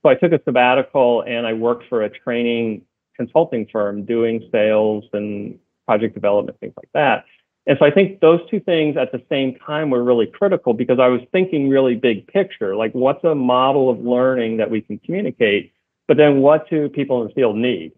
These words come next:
And then how do I kind of talk to those people? So that, I think that was really informative or formative for my career. And I think since then, I always try to jump back and forth between, e-, either stand with one foot in each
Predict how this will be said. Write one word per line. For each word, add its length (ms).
And 100
then 100
how 180
do 120
I 100
kind 280
of 140
talk 300
to 140
those 180
people? 380
So 60
that, 180
I 80
think 160
that 120
was 180
really 360
informative 960
or 140
formative 480
for 120
my 200
career. 540
And 80
I 40
think 320
since 240
then, 180
I 120
always 180
try 160
to 80
jump 300
back 180
and 80
forth 180
between, 280
e-, 220
either 220
stand 360
with 180
one 300
foot 160
in 120
each 280